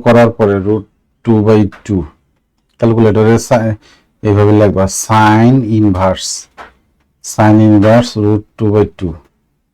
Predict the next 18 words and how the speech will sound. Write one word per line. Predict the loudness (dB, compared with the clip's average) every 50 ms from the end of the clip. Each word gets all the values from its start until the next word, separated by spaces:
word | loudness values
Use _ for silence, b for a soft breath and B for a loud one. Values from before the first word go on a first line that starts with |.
| _ _ _ _ _ _ _ _ _ _ _ _ _ _ _ _ 0
তাহলেই | 2 2 4 4 4 4 2 2 0 -2
forty-five | -2 0 0 0 0 0 0 -2
ডিগ্রি | -2 -2 -2 -4 -4 -4
চলে | -4 -2 0 0 -2
আসবে, | -2 -4 -6 -10 -10
যে | -10 -8 -6
আমি | -4 -4 -4
দেখাচ্ছি। | -4 -6 -8 -10 -14 -16 -20 -20 -20 _ _ _ _ _ _ _ _ _ _ _ _ _ _ _ _ _ -8 -4
এই | -2 -2
যে | -2 -2 -6 -10 -10 -6
sin, | -2 0 0 2 2 2 4 4 4 4 2 0 -2 -6 -12 _ _ _ _ _ _ _ _ _ _ _ _ _ _ _ _ _ _ _ _ _ -6
এই | -4 -2
যে | 0 0 0 2
ইনভার্স, | 0 0 0 -2 -4 -4 -6 -8 -12 -16 -18 -20 -20 _ _ _ _ _ _ _ _ _ _ _ _ _ _ _ _ _ -4
না, | -4 -2 0
sin | 0 2 2 4 4 4
ইনভার্স | 4 4 2 2 0 0
হলো | 0 2